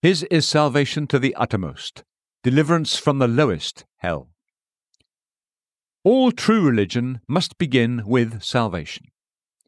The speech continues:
God's hand must lay hold on us and lift us up. Untrue religion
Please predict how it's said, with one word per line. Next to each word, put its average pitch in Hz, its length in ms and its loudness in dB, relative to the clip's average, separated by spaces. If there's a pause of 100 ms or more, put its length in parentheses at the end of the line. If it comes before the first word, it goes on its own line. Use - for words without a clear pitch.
(360)
God's 196 300 2
hand 170 380 0
must 147 320 -2
lay 143 180 2
hold 139 280 2
on 110 100 0
us 113 340 -4 (200)
and 117 180 0
lift 123 220 -2
us - 120 -8
up. - 240 -12 (920)
Untrue 180 480 2
religion 110 560 -2